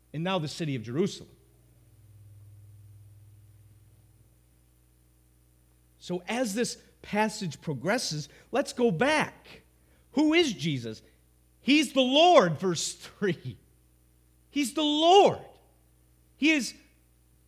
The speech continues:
not Caesar. He's not the Lord.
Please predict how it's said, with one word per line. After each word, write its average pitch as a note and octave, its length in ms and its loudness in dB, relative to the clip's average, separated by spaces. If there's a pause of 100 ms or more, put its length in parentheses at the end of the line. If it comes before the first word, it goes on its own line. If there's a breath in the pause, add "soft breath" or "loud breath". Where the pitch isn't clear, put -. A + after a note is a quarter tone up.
(420)
not C#4 220 0
Caesar. G#3 540 0 (880)
He's - 100 -20
not D3 160 -10
the E3+ 80 -6
Lord. D#3+ 340 2